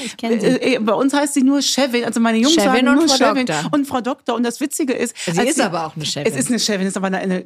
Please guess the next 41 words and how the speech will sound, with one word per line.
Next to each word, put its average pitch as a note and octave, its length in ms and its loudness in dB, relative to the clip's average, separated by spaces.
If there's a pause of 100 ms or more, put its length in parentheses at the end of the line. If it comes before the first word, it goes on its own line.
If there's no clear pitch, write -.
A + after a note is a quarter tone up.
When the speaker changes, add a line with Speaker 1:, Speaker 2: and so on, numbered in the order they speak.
Speaker 2:
ganz, A3+ 280 -2
ganz F#3+ 140 -2
Speaker 1:
Super. F#3 180 -4
Speaker 2:
tolle F#3 120 -2
Frau. F#3+ 220 -4
Liebe C4 260 0
Grüße F3 320 -6
an E3 160 -4
dich, A3 260 -6 (100)
äh, G#3 100 0
liebe G#3 240 -2
Chefin. A#3 320 -2 (360)
Und B3 160 2
meine A#3 200 2
Jungs D4+ 340 0
sind C4 160 0
auch D#4+ 220 -2
damit B3 260 -4
groß G#3+ 220 -4
geworden, A#3+ 320 -2
das A#3+ 100 -2
ist G#3+ 180 -8
die A3 60 -2
Chefin, G3 320 -2
das C#4+ 100 -2
ist - 40 -4
die B3 100 -6
Frau G3+ 120 -4
Doktor. F3+ 340 -4
Und C4 120 0
das G#3 160 -4
Witzige A3 340 -4
ist, - 340 -6
vor G3+ 120 -2
Jahren, G3+ 500 -2
als - 200 -6
mal F#3 140 -2
Merkel G#3+ 400 -2
im F3+ 140 0
Fernsehen D3+ 520 -2
war, D#3+ 240 -4